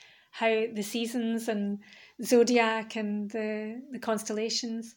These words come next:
Um, there's a lot of chatter and controversy in every l-, realm of politics, health. Um, there's lots of polarization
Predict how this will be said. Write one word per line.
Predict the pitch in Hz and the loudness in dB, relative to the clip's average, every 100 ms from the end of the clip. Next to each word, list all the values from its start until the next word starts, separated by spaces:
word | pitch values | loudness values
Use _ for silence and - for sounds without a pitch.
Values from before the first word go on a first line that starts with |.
| _ _ _ _ _ _ - | _ _ _ _ _ _ -8
Um, | 208 208 220 | -6 -4 -6
there's | 202 | -4
a | 220 | -2
lot | 214 214 233 233 | -2 0 0 0
of | 214 - | -4 -6
chatter | 220 220 226 226 | -4 -4 -2 -4
and | 220 | -4
controversy | 202 220 214 220 220 208 - | -4 -4 -4 -4 -4 -4 -6
in | 208 208 - | -4 -6 -8
every | - 240 240 240 220 | 0 0 2 0 0
l-, | 226 226 | -6 -2
realm | 220 214 220 208 | 0 0 0 -2
of | 202 - | -6 -4
politics, | - 247 247 254 240 240 - | 0 2 2 -2 -4 -4 -14
health. | - 233 226 233 - _ _ _ _ _ _ _ - | -2 0 0 -4 -10 _ _ _ _ _ _ _ -6
Um, | 208 208 | -2 -2
there's | 202 | -2
lots | 220 220 | -4 -4
of | 202 - _ _ _ _ _ | -10 -12 _ _ _ _ _
polarization | 240 226 214 214 208 233 247 269 247 247 | 0 2 2 0 2 2 2 2 0 -2